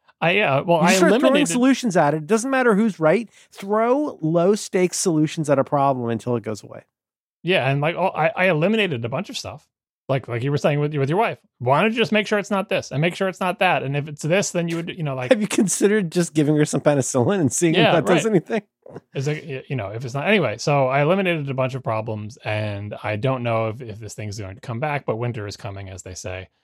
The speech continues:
Speaker 1: And
Speaker 2: Mm-hmm.
Speaker 1: so I think it'll be fine for a while, but, uh, this fridge is on notice.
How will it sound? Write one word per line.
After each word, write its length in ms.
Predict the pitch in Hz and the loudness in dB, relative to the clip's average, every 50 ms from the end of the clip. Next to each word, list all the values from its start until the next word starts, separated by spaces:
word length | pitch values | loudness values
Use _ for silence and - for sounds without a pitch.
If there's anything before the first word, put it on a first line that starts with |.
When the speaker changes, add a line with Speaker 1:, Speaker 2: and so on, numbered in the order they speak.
| _ - | _ -6
Speaker 1:
And 100 | 143 127 | -4 -2
Speaker 2:
Mm-hmm. 100 | 107 120 | 0 0
Speaker 1:
so 140 | 101 98 113 95 | 0 -2 -4 -6
I 60 | 95 | -4
think 180 | - 131 107 - | -4 -4 -4 -4
it'll 240 | 104 104 104 104 98 | -4 -4 -4 -4 -6
be 120 | 101 95 | -8 -10
fine 300 | - - 104 95 95 92 | -8 -8 -10 -10 -10 -12
for 120 | 90 - 98 | -12 -12 -10
a 60 | 92 | -10
while, 360 | 90 90 92 92 95 92 92 95 | -8 -8 -8 -6 -6 -6 -6 -6
but, 280 | 98 104 101 104 - | -6 -6 -6 -6 -6
uh, 280 | 104 101 98 98 98 104 110 | -6 -6 -6 -6 -8 -8 -8
this 160 | 135 131 - | -8 -10 -8
fridge 240 | - - 123 101 101 | -6 -6 -8 -6 -6
is 80 | 92 | -8
on 140 | 90 87 87 | -10 -10 -12
notice. 400 | 90 92 90 82 - - - _ | -14 -14 -16 -18 -20 -20 -20 _